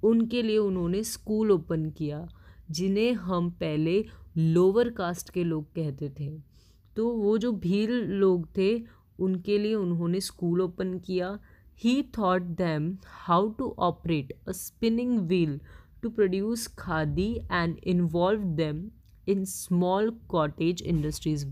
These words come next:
Very, very, very important line। ये question में भी आ सकता है, क्योंकि ठक्कर बापा जो थे, उन्होंने भील लोगों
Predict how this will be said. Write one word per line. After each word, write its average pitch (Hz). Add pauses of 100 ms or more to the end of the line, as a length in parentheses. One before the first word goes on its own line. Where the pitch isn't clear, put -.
Very, 175 (240)
very, 165 (160)
very 160
important 151
line। 156 (580)
ये 170 (260)
question 185
में 214
भी 220
आ 170
सकता 175
है, 175 (1200)
क्योंकि 240 (100)
ठक्कर 208
बापा 196
जो 180
थे, 175 (160)
उन्होंने 208 (120)
भील 196
लोगों 196